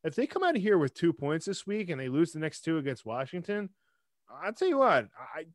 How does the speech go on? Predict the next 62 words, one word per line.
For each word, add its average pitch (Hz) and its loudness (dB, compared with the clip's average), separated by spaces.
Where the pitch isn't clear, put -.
I 185 0
don't 359 2
know 214 8
what 170 4
you're 190 6
gonna 160 4
do 170 8
in 156 4
order 135 -2
to 135 -2
get 131 -4
back 143 0
in 123 -12
the 117 -10
race 147 -2
here. 107 -8
'Cause 135 -4
right 175 2
now, 190 2
the 147 -2
way 185 4
that 160 0
Pittsburgh's 196 0
playing, 208 2
you 180 -2
could 165 -12
come 185 2
back 196 4
out, 208 6
and 151 -2
next 175 -4
thing 196 -4
you 196 0
know, 196 4
they've 226 4
got 202 4
thirty-three 208 2
points, 160 -4
and 175 2
you 170 -6
still, 220 4
it's - 0
twenty-seven. 208 2
Now 185 2
you're 233 4
six - -4
points 208 -2
out, 226 4
and 160 -4
each 226 -4
game 220 -2
needs 175 -4
more 185 4
and 190 0
more 196 4
and 185 2
more 240 4
as 196 2
you 175 -6
get 185 -4
closer 214 2
here. 151 0